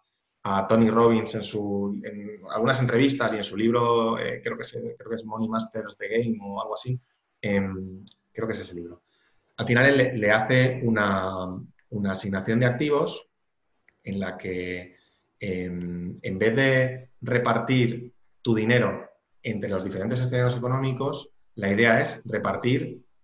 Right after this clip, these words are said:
el riesgo entre los diferentes escenarios económicos. ¿Y cómo mides el riesgo? Pues si el riesgo lo interpretas como que el riesgo es la volatilidad,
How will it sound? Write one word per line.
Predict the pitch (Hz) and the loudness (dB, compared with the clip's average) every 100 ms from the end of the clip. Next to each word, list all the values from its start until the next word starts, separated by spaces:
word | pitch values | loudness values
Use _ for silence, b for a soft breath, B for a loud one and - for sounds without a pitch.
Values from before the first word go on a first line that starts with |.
| _ _ _ _ _ - | _ _ _ _ _ -6
el | 107 | -2
riesgo | 107 123 135 131 147 170 - - _ | 2 4 4 2 -2 -4 -10 -18 _
entre | 123 110 | -2 0
los | 101 | 0
diferentes | 101 98 98 117 | 0 -2 -2 -4
escenarios | 113 104 104 98 | -4 -4 -4 -6
económicos. | 98 90 87 85 92 - | -8 -8 -10 -12 -14 -12
¿Y | 127 | -10
cómo | 127 151 151 | -2 -2 0
mides | 147 139 131 | 0 0 0
el | 123 | 0
riesgo? | 151 139 107 92 - | 0 0 -2 -10 -12
Pues | - 92 - - | -10 -8 -8 -10
si | 98 | -8
el | 92 | -6
riesgo | 98 113 123 | 0 2 4
lo | 123 | 4
interpretas | 123 117 131 123 - | 4 2 0 0 -2
como | - 92 92 | -4 -8 -8
que | - | -10
el | 95 | -6
riesgo | 101 110 | -4 -2
es | 117 | 0
la | 113 | 2
volatilidad, | 113 113 113 113 127 147 160 | 2 2 4 4 6 4 2